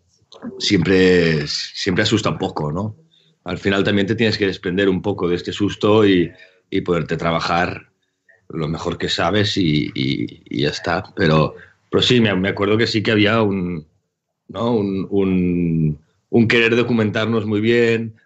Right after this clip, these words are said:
Mariano también se le ocurrió mucho con nosotros, nos, nos, nos acercó muy bien al tema, ¿no?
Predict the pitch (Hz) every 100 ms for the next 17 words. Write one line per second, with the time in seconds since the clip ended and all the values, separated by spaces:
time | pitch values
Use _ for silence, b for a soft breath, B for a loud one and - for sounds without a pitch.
0 | b 107 104 110 110 117 117 120 113 110
1 | 107 107 98 107 107 120 123 110 107 101
2 | 113 107 104 104 95 - B B - 110
3 | 107 95 98 104 107 110 107 113 123 113
4 | 113 110 98 123 123 110 110 107 117 123